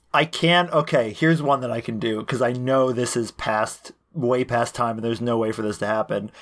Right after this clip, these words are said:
And it's not me. It's, I get to send the cops after my dad. <laughs> Um, my, a long, long time ago, my dad had this, like, fucking really just, um, uh, pro,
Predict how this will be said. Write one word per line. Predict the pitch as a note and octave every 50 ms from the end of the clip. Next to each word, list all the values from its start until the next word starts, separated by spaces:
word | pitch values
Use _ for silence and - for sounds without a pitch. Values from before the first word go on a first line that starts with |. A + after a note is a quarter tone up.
| - -
And | B2 A#2+
it's | A#2+ - -
not | C3 A#2+ A#2 A#2 A#2
me. | B2 B2+ A#2+ A#2 G#2+
It's, | G#2+ - - C3 B2 - -
I | B2 A#2 A2+
get | G#2 G2 F3 - -
to | - A2 G#2 G#2+ G#2+ G#2 - - -
send | - - B2+ A#2 A#2
the | A#2 A2+ A2 G#2+
cops | - - A#2 A2+ - -
after | A#2 A2+ - A#2
my | A2 G2+ G#2
dad. | G#2 A2 A2 A2 G#2+ G2+ - - _
<laughs> | _ _ - - - - - D5 D#5 - - - C6 - - - - - C4 - G3 A3 - - C#4 - -
Um, | D4+ - - - C#4+ - C4+ C#4 - - C4+ C4 C4+ C4+ - - _ _ _ _ - _ _ - _ _ _ _ -
my, | E3 D#3+ D#3+ D3+ D3+ D#3+ -
a | D#3
long, | D#3 E3+ D3 C#3 C3+ D3 D#3 D#3+ D#3+ D#3
long | D3+ D3 C#3+ C#3
time | D3 C#3 C#3 C#3
ago, | C3 C3 A#2+
my | B2 B2
dad | A#2+ - C3+ A#2+ B2+ B2+
had | C#3 C#3+ C#3
this, | B2+ C3 - -
like, | B2 A#2 -
fucking | - - - B2+ A2+ - A#2+ A2 A2 A2+ A2+
really | - C3+ C3+ B2 A#2+ C3+ C#3 C#3 C3+ C3 B2+ A#2+ A2+ G#2+ A2 - - - - - - D#3
just, | D#3 - - D3 C3+ B2 - - - - _ -
um, | C3 A#2 A2+ A2+ A2 A2 G#2+ G#2+ A2+ A2+ G#2 -
uh, | C3 B2+ A#2 - - G2 - - - B2 - - - - - - - _ _ _ _ _ _ _ _ _ _ _ _ _ _ _ _
pro, | - E3 F#3 F#3 F3 D3 B2+ A#2 G#2 - - -